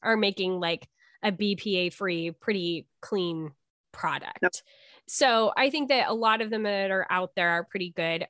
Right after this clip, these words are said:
Speaker 1: Mine that I really like and have used for a few now, years now is by Salt.
Speaker 2: Okay.
Speaker 1: And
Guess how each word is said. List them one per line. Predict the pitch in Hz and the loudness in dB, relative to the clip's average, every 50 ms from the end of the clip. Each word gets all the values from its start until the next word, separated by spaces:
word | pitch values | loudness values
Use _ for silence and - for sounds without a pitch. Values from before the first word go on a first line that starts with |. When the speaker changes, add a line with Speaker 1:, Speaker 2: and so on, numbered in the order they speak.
| _ | _
Speaker 1:
Mine | 226 220 226 247 254 269 277 277 277 277 285 294 285 294 - - | -2 0 2 4 4 4 4 4 4 2 2 0 -4 -6 -6 -2
that | 214 240 - - | 0 0 2 2
I | - 202 208 220 226 233 214 196 | 2 2 4 4 2 2 -2 -4
really | 208 233 240 240 233 233 233 208 | -4 -2 0 2 2 2 2 2
like | 196 180 180 180 185 190 - - _ _ - | 2 2 2 0 -2 -4 -10 -20 _ _ -6
and | 208 202 190 | -6 -4 -4
have | 208 185 | -6 -4
used | 196 202 196 196 - - | -2 -2 -2 -2 -4 -4
for | - 202 | -4 -4
a | 185 185 | -4 -4
few | - - 262 262 247 | -4 -6 -4 -2 0
now, | 220 196 190 185 196 - - | 0 0 0 0 -2 -6 -2
years | 226 233 233 214 202 196 - | 0 2 2 2 0 0 0
now | 190 180 180 175 - | 0 0 0 0 -2
is | - 202 185 185 175 - | -4 -4 -4 -4 -4 -2
by | - 170 160 | -2 -2 -2
Salt. | 151 - - - - 175 170 165 285 381 - - - - - _ _ _ _ _ - - - - - _ 202 | -4 -8 -8 -6 -4 -2 -2 -2 -2 -4 -6 -8 -12 -12 -12 _ _ _ _ _ -20 -20 -20 -20 -10 _ -8
Speaker 2:
Okay. | 190 190 180 240 233 233 | -6 -2 0 2 2 2
Speaker 1:
And | 226 220 214 208 208 202 202 202 196 | 4 2 2 2 2 2 0 -2 -4